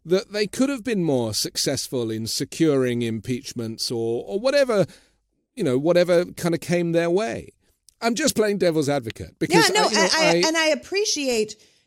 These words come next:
Speaker 2: the position. But here's what I would
Speaker 1: Yeah.
Speaker 2: say. <sighs>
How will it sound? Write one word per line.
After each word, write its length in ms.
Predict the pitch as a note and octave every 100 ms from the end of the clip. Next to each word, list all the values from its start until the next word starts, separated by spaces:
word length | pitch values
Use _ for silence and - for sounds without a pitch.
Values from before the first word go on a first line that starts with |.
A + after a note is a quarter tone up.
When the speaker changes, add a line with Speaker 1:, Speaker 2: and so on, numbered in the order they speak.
| -
Speaker 2:
the 80 |
position. 640 | B3 C4+ G3+ C4 C4 - - - _ _ _
But 140 | B3+
here's 300 | C4+ F4+ G#4
what 140 | F4 D4
I 80 | B3+
would 100 | -
Speaker 1:
Yeah. 60 |
Speaker 2:
say. 400 | - D#3 B2 - _ _ _ _ _ _ _ _ _ _ _ _ _
<sighs> 80 | -